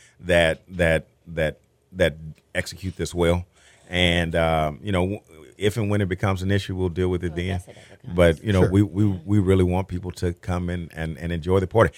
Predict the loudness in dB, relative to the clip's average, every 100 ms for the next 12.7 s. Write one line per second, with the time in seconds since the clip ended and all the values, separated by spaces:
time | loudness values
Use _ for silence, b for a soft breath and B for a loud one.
0 | B B 0 2 4 4 0 -2 -4 -4
1 | -8 b b b 2 6 6 4 _ -4
2 | -2 0 2 2 2 0 -4 -4 -4 -6
3 | -6 -4 -2 4 4 4 -2 -2 -2 -4
4 | -4 -4 -2 -4 -4 -4 -4 -4 -4 -6
5 | -2 0 0 -2 B B B B B _
6 | _ _ _ _ _ -4 2 2 4 -2
7 | -2 -4 2 4 2 -4 -4 -4 _ _
8 | -2 -2 0 4 4 4 -4 0 2 2
9 | 2 0 2 0 0 -2 -6 -6 -4 -4
10 | -6 B B B B B _ _ _ 2
11 | 2 2 4 4 4 -4 0 0 2 2
12 | 2 2 -6 -8 -6 -6 -8